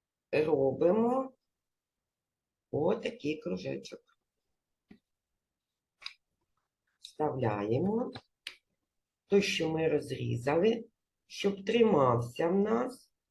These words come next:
Ми робимо круг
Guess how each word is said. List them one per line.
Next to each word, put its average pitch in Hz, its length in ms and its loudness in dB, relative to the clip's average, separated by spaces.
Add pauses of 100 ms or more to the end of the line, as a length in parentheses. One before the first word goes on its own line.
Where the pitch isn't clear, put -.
(500)
Ми 175 540 2 (1000)
робимо 131 680 0 (120)
круг 123 720 -6